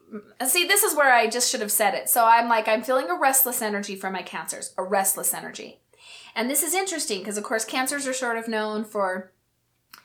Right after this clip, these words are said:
being home, being homebodies, um, being centered around that. I'm feeling that you're antsy. I'm feeling my Cancers are antsy, that there's something they want to go out and experience. And this is the Explore Your Options card.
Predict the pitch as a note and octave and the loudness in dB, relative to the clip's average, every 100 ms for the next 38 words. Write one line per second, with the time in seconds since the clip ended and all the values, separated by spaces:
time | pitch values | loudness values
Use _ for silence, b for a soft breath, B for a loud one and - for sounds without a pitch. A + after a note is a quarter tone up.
0 | B B B A#3 A3 - D4+ B3+ A#3+ A#3 | B B B -8 -6 -4 2 4 6 4
1 | A3 G#3+ G#3+ C#4 B3 A#3+ A3+ A3+ A3 A3 | 0 -4 -4 -2 0 4 4 2 -2 -2
2 | - B B B B A3 G3 F#3 F#3 F#3+ | -2 B B B B -2 0 0 -2 -6
3 | F#3+ F#3 G3 _ _ _ _ _ _ _ | -10 -12 -14 _ _ _ _ _ _ _
4 | _ _ - G#3 A#3+ A3+ G#3 - - - | _ _ -10 -6 -6 -6 -8 -6 -2 0
5 | C4+ C4 A#3+ A3 G3+ F#3+ F3 - G#3+ D#4+ | 0 -2 -2 0 -2 -2 -6 -2 -2 -2
6 | D#4+ C4 A3 G#3 G3 G#3+ - G3 G3 G#3 | -4 -4 -2 0 0 0 -4 -4 -2 -2
7 | - - - _ _ G3 G#3 A#3 C4 D#4 | -2 -6 -16 _ _ -4 -4 -2 -4 -2
8 | C#4+ C4 C#4+ A#3+ A#3 A3+ G#3+ G3 G3 G3 | -2 -4 -4 -4 -4 -4 -6 -4 -6 -6
9 | - - B B B - A3+ A#3 A3 - | -8 -10 B B B -6 -2 0 0 2
10 | C4+ C#4+ D#4+ C4+ A#3+ A#3 A3+ B3 G#3+ A3+ | 0 -4 -4 0 0 2 0 -2 -4 0
11 | A#3 - - G#3+ G#3+ - G#3+ - - - | 2 0 2 0 0 -4 -6 0 0 2
12 | A3 G3 F#3+ - - G3 A3+ - C4+ D4 | 0 -4 -6 -6 -4 -2 0 0 0 -2
13 | A3 - - A3 G3+ - F3+ F#3+ - F#3 | 0 -2 0 -2 -2 -2 -2 -2 -6 -8
14 | - - - - | -8 -6 -8 -10